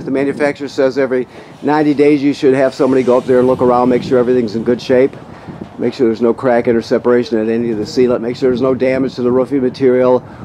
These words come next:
or the roofing attachments by, let's say, road debris or low branches, things like that. So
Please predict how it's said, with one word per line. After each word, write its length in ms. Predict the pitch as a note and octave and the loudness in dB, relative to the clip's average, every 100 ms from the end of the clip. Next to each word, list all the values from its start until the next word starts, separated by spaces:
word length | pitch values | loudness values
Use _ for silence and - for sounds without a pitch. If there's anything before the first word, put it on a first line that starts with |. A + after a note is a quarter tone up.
| - - | -14 -2
or 400 | A#2+ B2 B2 A#2 - - | 2 4 2 0 -10 -12
the 80 | - | -2
roofing 300 | C3+ D3 D3+ | 2 2 2
attachments 640 | A#2+ C#3+ C3 B2+ B2+ A#2 | 0 0 0 2 0 0
by, 200 | - A#2+ | 0 0
let's 240 | A#2 A#2 - | 2 0 0
say, 260 | A#2+ A2 | -2 0
road 300 | G#2 B2+ C3 | 0 2 2
debris 460 | B2 A2 A#2+ A#2+ B2 | 2 2 2 2 2
or 280 | G#2 G2+ - | 0 -2 -2
low 240 | C3 C3+ B2+ | 0 2 2
branches, 500 | B2+ B2 A#2 A#2+ G#2+ | 2 0 0 -4 -2
things 220 | B2+ A2 | -2 0
like 160 | A2 | -2
that. 240 | A2 G2 E2+ | -2 -4 -4
So 240 | G2+ F#2+ | -6 -6